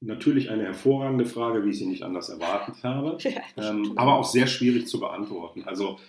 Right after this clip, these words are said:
Speaker 1: unser eigener Blog, der Praxis-Marketing-Blog, ist natürlich der, den ich am meisten vernachlässige.
Speaker 2: Bleibt nicht aus, ne?
Speaker 1: Bleibt nicht aus. So. Was ich feststelle, ganz eindeutig, wenn ich Themen schreibe, und das ist natürlich auch <laughs> das primäre Ziel,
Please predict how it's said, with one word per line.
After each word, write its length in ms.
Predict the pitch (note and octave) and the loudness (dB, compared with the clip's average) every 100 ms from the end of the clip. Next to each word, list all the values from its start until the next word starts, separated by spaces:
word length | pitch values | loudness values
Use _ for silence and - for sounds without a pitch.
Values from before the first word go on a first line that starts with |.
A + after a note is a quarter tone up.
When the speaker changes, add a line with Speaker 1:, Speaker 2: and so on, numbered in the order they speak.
| _ _ _ - | _ _ _ -8
Speaker 1:
unser 240 | B2+ G#2 | -4 -2
eigener 320 | G#2+ B2 D3+ C#3 | 0 2 2 0
Blog, 520 | B2 C3 C3+ - - _ _ _ - | 2 0 -2 -8 -18 _ _ _ -20
der 60 | |
Praxis-Marketing-Blog, 1300 | - - - B2 - A2 A2 A2 A2 G2 G2+ G2+ - - _ G2 - | -14 -10 -8 -6 -4 -4 -4 -6 -4 -2 -2 -4 -8 -20 _ -8 -4
ist 160 | - | -2
natürlich 400 | G#2 - G2 F#2+ | -2 -2 -2 0
der, 160 | G#2 G2+ | 0 0
den 140 | G2+ | 0
ich 100 | F#2+ | -2
am 80 | F2+ | -2
meisten 240 | F2+ E2+ | -2 -4
vernachlässige. 720 | - E2+ E2 D#2+ D#2 - E2 - - - _ _ F3 | -6 -6 -4 -6 -8 -10 -12 -14 -20 -20 _ _ -16
Speaker 2:
Bleibt 200 | D3+ - | -14 -10
nicht 160 | G#3 A#3 | -4 2
aus, 260 | A#3 F3+ | 4 4
ne? 60 | F#3+ | 2
Speaker 1:
Bleibt 180 | F#3 - | 0 0
nicht 180 | - - | -6 -12
aus. 320 | - - - | -16 -20 -16
So. 180 | - - _ - - | -16 -18 _ -20 -8
Was 180 | G#2 G#2 | -4 -2
ich 100 | B2 | -2
feststelle, 640 | - - - D3 D#3 F#3 - _ - | -2 -6 -4 -4 -4 -6 -14 _ -8
ganz 220 | G2+ G2+ | -6 -4
eindeutig, 840 | G2 F2+ F#2 B2 B2 B2+ - - - _ | -4 -2 0 0 -2 -4 -6 -12 -20 _
wenn 160 | G2 G2 | -2 -2
ich 440 | G2 - - _ - | -2 -6 -14 _ -4
Themen 320 | A2 A#2+ A#2+ | 0 4 2
schreibe, 420 | - G#2+ C#3+ D3 | 0 -2 -2 -4
und 180 | A2 F2+ | -6 -8
das 280 | - - - - _ _ | -12 -12 -18 -20 _ _
ist 160 | F2+ - | -16 -12
natürlich 420 | F#2 - F2+ - | -12 -10 -10 -8
auch 120 | F2+ - | -8 -4
<laughs> 100 | B2+ | -4
das 320 | G2 - - _ - | -4 -6 -10 _ -6
primäre 420 | G#2 F#2+ F2+ F2 | -2 0 -2 -4
Ziel, 440 | - C3 C#3 C#3 | -2 2 2 0